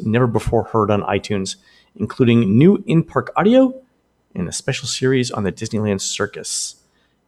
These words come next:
You can find more of Jim at jim hill media dot com and more of me, Len at touring plans dot com.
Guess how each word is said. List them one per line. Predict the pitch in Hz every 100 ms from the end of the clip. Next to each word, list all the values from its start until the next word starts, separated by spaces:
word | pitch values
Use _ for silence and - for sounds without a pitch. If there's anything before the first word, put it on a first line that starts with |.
| _
You | -
can | 92
find | 107 104
more | 107 117
of | 107 92
Jim | 113 127 127 - -
at | 95 -
jim | 104 110
hill | 110
media | 107 104
dot | 98 107
com | - 175
and | 123
more | 117 113
of | 104
me, | 143 165
Len | 131 110 113
at | 113 -
touring | - - 123 110
plans | - 107 110
dot | - - -
com. | - -